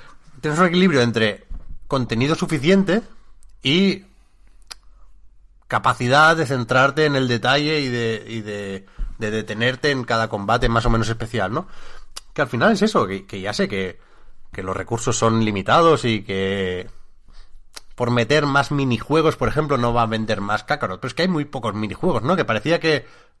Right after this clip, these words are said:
iba a ser un juego repleto de actividades cuando lo veíamos en el E tres,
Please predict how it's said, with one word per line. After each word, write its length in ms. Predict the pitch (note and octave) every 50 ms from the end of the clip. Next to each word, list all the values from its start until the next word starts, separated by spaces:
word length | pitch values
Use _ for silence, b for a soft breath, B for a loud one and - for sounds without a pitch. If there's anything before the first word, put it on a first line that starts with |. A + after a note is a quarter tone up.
| _
iba 200 | - C#3 C#3+ C#3+
a 40 | B2+
ser 260 | - C#3+ C#3+ C#3+ C3+ - - C3+ - _ _ _ _ _ _ _ _ -
un 120 | - C3
juego 340 | A#2+ - D3 C#3+ C3 C#3 C3+
repleto 600 | A#2+ B2 B2 - - C3 C#3+ D3 D3 D3 C3+ B2+
de 100 | B2 B2
actividades 680 | A#2 - - - B2 A2 G#2 G2 G2+ B2 E3 F#3 G3 G3
cuando 240 | - A#2+ A2+ A2 G#2+
lo 80 | G#2+ G2+
veíamos 400 | G#2 G#2 A2+ A2+ A#2 A#2 A2 B2
en 120 | A2+ G#2+
el 80 | G#2 G2+
E 80 | G2
tres, 300 | - B2+ D#3 F#3+ G3 -